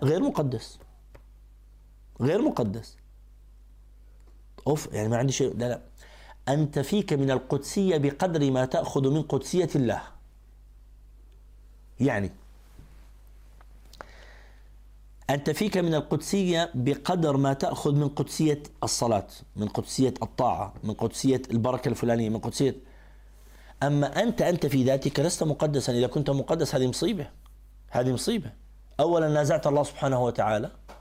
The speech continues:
طيب، ثانياً الواقع يقول لك راح تغلط، راح تنقص، لأنه ج-، يعني معنى من معاني القدسية الصفاء والنقاء، ونحن لسنا كذلك. لكن في حالة وهم كمال، في حالة قدسية متوهمة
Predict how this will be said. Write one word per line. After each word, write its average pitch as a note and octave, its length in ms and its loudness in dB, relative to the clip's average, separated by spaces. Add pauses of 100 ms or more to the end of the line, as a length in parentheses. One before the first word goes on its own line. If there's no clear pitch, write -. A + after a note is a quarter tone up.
(220)
طيب، C3 160 -14 (640)
ثانياً G3+ 580 2 (640)
الواقع C3+ 380 2
يقول C3+ 280 2
لك D3 140 0
راح C3+ 100 0
تغلط، G#3 360 -2
راح B2 80 0
تنقص، - 560 -4 (380)
لأنه C3 360 2 (380)
ج-، A#2 140 -2
يعني A#2+ 400 2
معنى C3+ 460 2
من C#3 160 2
معاني C3+ 420 2
القدسية B2+ 720 0 (600)
الصفاء D3 460 0
والنقاء، B2+ 560 0 (300)
ونحن B2+ 280 0
لسنا D#3+ 280 0
كذلك. C#3+ 500 -4 (920)
لكن B2+ 220 0
في D#3 180 0
حالة E3+ 280 0 (100)
وهم C#3+ 220 2
كمال، B2 420 0
في C3 160 -2
حالة C#3 280 0 (280)
قدسية C3 800 0
متوهمة B2+ 800 0